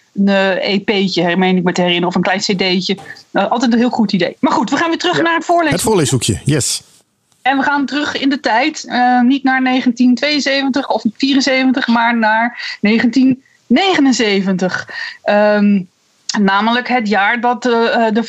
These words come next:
Speaker 1: de strip, de familie Doorzon, gesleten werd aan, eh, de revue. En, eh, we gaan, eh, op bezoek, eh, eh, bij, eh, de nieuwe revue, eh, bij een marketingman. Niet bij een, eh, eh, redacteur, niet bij een, eh, eh,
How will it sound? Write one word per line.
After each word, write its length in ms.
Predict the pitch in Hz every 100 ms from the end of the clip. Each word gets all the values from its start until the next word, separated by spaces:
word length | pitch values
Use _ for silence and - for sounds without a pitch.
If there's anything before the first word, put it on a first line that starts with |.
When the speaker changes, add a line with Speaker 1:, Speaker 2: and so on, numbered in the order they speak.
| 190
Speaker 1:
de 320 | 185 196 208
strip, 340 | 208 262 262 -
de 220 | - 226 208
familie 280 | 233 226
Doorzon, 440 | 220 311 269 226 247
gesleten 680 | 277 - 294 320 311 269 220
werd 280 | 208 269 - - - -
aan, 380 | 254 277 254 233
eh, 240 | 208 196 190
de 100 | 269
revue. 440 | 294 - 359 220 - _ - - - -
En, 480 | 240 240 226 220 220
eh, 260 | 220 214 208 - _ _
we 400 | - 190 185 220
gaan, 480 | 214 240 240 240 226
eh, 340 | 196 208 208 214
op 160 | 214 196
bezoek, 360 | 202 330 -
eh, 320 | - 185 214 202
eh, 0 | 202 196 196 - 196 185
bij, 460 | 190 190 190 190
eh, 200 | 190 180
de 80 | 180
nieuwe 320 | 190 185 185
revue, 360 | 180 233 269 294 - - - -
eh, 240 | 220 208
bij 280 | 202 202 208
een 120 | 202
marketingman. 1000 | 208 262 254 302 269 220 202 190 214 330 294 - - _ -
Niet 260 | 247 247
bij 260 | 214 208 202
een, 160 | 202
eh, 580 | 208 196 - 190 185 185
eh, 40 | 185
redacteur, 600 | 190 196 185 - 269 311
niet 160 | 262 202
bij 160 | 185
een, 200 | 190 185
eh, 380 | 185 185 156 180
eh, 60 | 180